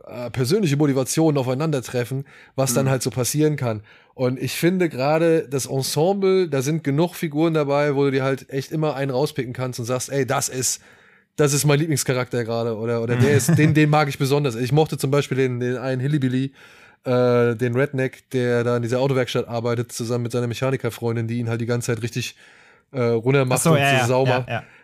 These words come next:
Speaker 1: Äh, der irgendwie permanent auf Drogen scheinbar auch ist. Den fand
Speaker 3: <laughs>
Speaker 1: ich, ey, den fand ich herrlich. Den, über den hab ich sehr gelacht,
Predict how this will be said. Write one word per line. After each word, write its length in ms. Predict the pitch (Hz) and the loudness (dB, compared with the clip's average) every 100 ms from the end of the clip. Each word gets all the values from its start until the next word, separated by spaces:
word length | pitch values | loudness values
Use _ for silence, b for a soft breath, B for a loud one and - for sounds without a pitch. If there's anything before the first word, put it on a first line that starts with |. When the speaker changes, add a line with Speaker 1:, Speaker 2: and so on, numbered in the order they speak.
| B | B
Speaker 1:
Äh, 200 | 135 123 | 0 0
der 300 | 117 127 123 127 | 2 2 4 2
irgendwie 220 | 131 127 | 2 2
permanent 340 | 139 139 139 | 2 4 4
auf 100 | 135 | 2
Drogen 320 | 110 123 151 143 | 2 2 4 2
scheinbar 320 | 131 123 120 | 2 2 0
auch 120 | 110 | 0
ist. 240 | 135 - - B - - | -2 -4 -10 B -6 2
Den 140 | 139 | 2
fand 280 | - 139 139 | 4 2 2
Speaker 3:
<laughs> 0 | |
Speaker 1:
ich, 280 | 123 - - | 0 -4 -2
ey, 80 | 135 | 0
den 100 | 131 | 0
fand 160 | 139 | -2
ich 80 | 110 | -2
herrlich. 320 | 131 131 110 | -2 -2 -4
Den, 140 | 123 123 | -8 -4
über 100 | 127 | -4
den 100 | 131 | -2
hab 80 | |
ich 120 | 120 - | -4 -2
sehr 240 | 139 131 | -2 0
gelacht, 320 | 120 123 - | -2 -4 -4